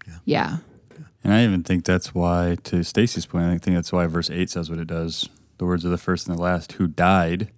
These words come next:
Speaker 1: Right.
Speaker 3: and came to life.
Speaker 2: Mm.
Speaker 3: Be faithful unto death, and I'll give you the crown of life. I think it's exactly talking about our union with Christ and his suffering and resurrection. So I think that's
Speaker 1: Yeah.
Speaker 3: exactly right.
Speaker 1: I think the key question I have when I think about the church of Smyrna,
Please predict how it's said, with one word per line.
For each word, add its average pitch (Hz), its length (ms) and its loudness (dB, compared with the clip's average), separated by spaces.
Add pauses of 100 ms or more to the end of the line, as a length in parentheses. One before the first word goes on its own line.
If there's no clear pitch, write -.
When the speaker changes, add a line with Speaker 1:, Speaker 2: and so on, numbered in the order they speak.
(360)
Speaker 1:
Right. 78 240 -10 (560)
Speaker 3:
and 95 160 -2
came 87 220 -6
to 90 120 -6
life. 85 500 -2
Speaker 2:
Mm. 156 260 0 (680)
Speaker 3:
Be 98 120 0
faithful 101 360 0
unto 85 180 -2
death, 92 280 2
and 87 80 0
I'll 87 120 2
give 85 200 -2
you 107 140 6
the 92 80 2
crown 85 260 -6
of 82 120 -8
life. 82 280 -10
I 85 60 -6
think 92 220 -6
it's - 160 -8
exactly 87 560 -6
talking 87 360 -4
about 85 300 -10
our 90 100 -6
union 87 340 -4
with 87 140 -12
Christ 90 360 -10
and 85 100 -8
his 85 160 -6
suffering 85 460 -8
and 82 80 -6
resurrection. 82 600 -8
So 82 300 -6 (220)
I 90 40 -6
think 90 100 -2
that's 87 280 -8
Speaker 1:
Yeah. - 60 -20 (220)
Speaker 3:
exactly 90 440 -6
right. 82 180 -8 (880)
Speaker 1:
I 120 60 -4
think 120 200 0
the 90 240 0 (100)
key 101 160 -4
question 92 420 -4
I 85 80 -4
have 82 260 -6
when 82 140 -8
I 78 100 -8
think - 240 -12
about - 300 -12
the 87 80 -12
church - 400 -10
of 80 80 -10
Smyrna, 80 500 -6